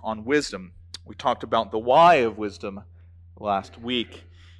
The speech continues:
And so in keeping with that theme, Further Up and Further In, we're gonna go deep this morning, at least in terms of topics. We're gonna be looking at death. And we're gonna be looking at it from a starting place of the book of Ecclesiastes. While Proverbs gives us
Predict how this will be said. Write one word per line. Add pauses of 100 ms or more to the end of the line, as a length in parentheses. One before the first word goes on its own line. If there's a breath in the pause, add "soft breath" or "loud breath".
(140)
And
so
in
keeping
with
that (220)
theme,
Further
Up
and
Further
In,
we're
gonna
go
deep
this (220)
morning, (460 soft breath)
at
least
in
terms
of
topics.
We're
gonna
be
looking
at
death. (1120 soft breath)
And
we're
gonna
be
looking
at
it
from (760)
a
starting
place
of
the
book
of
Ecclesiastes.
While
Proverbs
gives
us